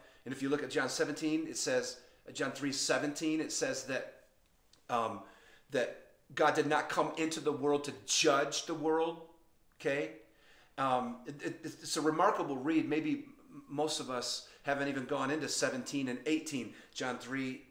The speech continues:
sixteen we're familiar with, but read through seventeen too. It's just a, a great balance of the truth and the, uh, the death and, uh, on the cross of Christ for us, but then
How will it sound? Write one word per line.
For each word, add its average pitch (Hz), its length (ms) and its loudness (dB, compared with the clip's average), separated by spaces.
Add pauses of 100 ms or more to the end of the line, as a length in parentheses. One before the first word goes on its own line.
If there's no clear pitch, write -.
(380)
sixteen 156 500 0
we're 131 100 0
familiar 127 340 -2
with, 120 180 0
but - 140 -4 (160)
read 160 260 4
through 156 180 2
seventeen 139 500 0
too. 143 180 -2
It's 123 100 -4
just 160 160 -6
a, 143 140 -2
a 123 40 -2
great 147 440 2
balance 131 420 4
of 117 140 -2
the 113 80 -10
truth 165 560 0
and 120 160 -2 (380)
the, 117 300 0
uh, 110 300 -4 (220)
the 123 140 -4
death 143 420 4
and, 120 200 -4 (540)
uh, 120 200 -2 (340)
on 131 140 0
the 127 60 -2
cross 131 440 0
of 127 160 -8
Christ 156 400 4
for 127 120 0
us, 117 160 2
but - 220 -6
then 151 280 2